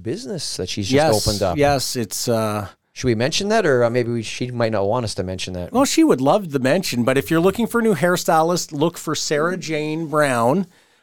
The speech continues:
Speaker 2: on, on social media, Instagram especially. She's got an Instagram page, Sarah Jane Brown in Winnipeg. She's on Portage Avenue if you need a new hairstylist.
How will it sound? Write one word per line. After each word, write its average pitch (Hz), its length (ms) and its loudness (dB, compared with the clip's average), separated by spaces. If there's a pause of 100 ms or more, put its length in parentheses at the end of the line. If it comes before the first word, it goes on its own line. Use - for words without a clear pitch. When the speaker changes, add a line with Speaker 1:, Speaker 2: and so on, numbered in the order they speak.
(120)
Speaker 2:
on, 127 280 0
on 123 360 -2
social 151 440 -2
media, 135 300 0
Instagram 131 380 -2
especially. 123 480 -2
She's - 160 -6
got 139 80 -2
an 127 120 2
Instagram 120 380 -2
page, 151 420 0 (220)
Sarah 151 320 0
Jane 156 300 0
Brown 143 280 2
in 135 200 0
Winnipeg. 147 340 0
She's 127 180 -6
on 131 120 0
Portage 131 300 -4
Avenue 135 420 0
if 117 140 -10
you 113 60 -8
need 120 140 -2
a 127 60 -2
new 127 160 0
hairstylist. 127 600 -2